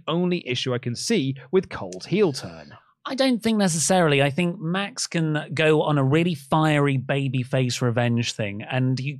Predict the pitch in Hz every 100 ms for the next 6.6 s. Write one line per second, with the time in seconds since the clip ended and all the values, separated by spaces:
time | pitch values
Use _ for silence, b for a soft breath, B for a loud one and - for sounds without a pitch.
0 | - - 208 202 - 151 147 135 139 127
1 | 135 135 - b b b b b _ _
2 | _ _ _ 202 135 127 170 156 - -
3 | - - _ _ _ _ _ _ - 143
4 | 135 151 147 143 139 131 135 120 - 120
5 | 117 117 - - 117 107 117 113 107 -
6 | - - _ _ 120 87